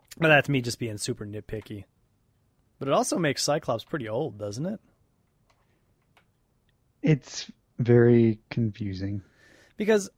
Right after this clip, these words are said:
Speaker 1: I guess maybe they're just trying to ground the X-Men series in, like, the year two thousand-ish, 'cause that's when the first X-Men came out, wasn't it?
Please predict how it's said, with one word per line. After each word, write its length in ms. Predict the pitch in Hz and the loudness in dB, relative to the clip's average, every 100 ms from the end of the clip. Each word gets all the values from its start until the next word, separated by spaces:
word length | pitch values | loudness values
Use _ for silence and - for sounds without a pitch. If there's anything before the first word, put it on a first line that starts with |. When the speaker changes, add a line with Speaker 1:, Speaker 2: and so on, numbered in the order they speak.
| _ _ - | _ _ -4
Speaker 1:
I 100 | 208 | 0
guess 220 | 285 - | 0 2
maybe 240 | 220 220 | 0 2
they're 120 | 190 | 2
just 200 | 156 156 | 2 -2
trying 220 | - 170 160 | -2 0 0
to 80 | |
ground 640 | 131 123 127 127 131 139 139 | -2 -2 0 2 2 0 -4
the 200 | 131 135 | -4 -6
X-Men 540 | 139 143 - 160 147 143 | -4 -4 -4 -4 -4 -4
series 520 | - 147 139 139 131 | -6 -4 -2 -2 -4
in, 220 | - 127 | -8 -6
like, 220 | 120 117 - | -4 -6 -8
the 140 | 123 120 | -8 -6
year 260 | 123 127 | -4 -6
two 260 | - - 131 | -6 -6 -6
thousand-ish, 1000 | - 123 117 117 110 107 107 - 107 - | -6 -6 -4 -6 -8 -12 -12 -12 -14 -10
'cause 140 | 175 | -6
that's 200 | 254 269 | -6 -4
when 100 | 220 | -4
the 60 | 165 | -6
first 360 | - 165 147 - | -4 -4 -4 -8
X-Men 380 | 123 - 113 110 | -16 -12 -14 -14
came 220 | - 113 | -14 -14
out, 160 | 104 113 | -12 -10
wasn't 260 | 117 185 | -8 -8
it? 120 | 196 | -10